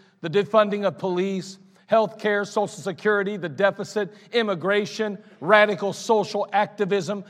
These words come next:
crime, and the deteriorating moral d-, climate of our nation, we are most concerned.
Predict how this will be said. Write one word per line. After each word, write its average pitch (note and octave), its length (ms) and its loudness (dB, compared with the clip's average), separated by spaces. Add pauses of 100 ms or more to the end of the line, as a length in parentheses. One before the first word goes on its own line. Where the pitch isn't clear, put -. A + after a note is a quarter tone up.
(160)
crime, G#3+ 540 2
and F#3+ 100 -4
the F3+ 60 -4
deteriorating G#3 760 2
moral G3+ 340 0
d-, E3 200 -10
climate G#3 460 0
of F#3+ 100 -4
our F3 140 0
nation, G#3 560 -6 (260)
we G#3+ 300 -4
are G3+ 280 6
most G3+ 360 0
concerned. B2+ 720 -6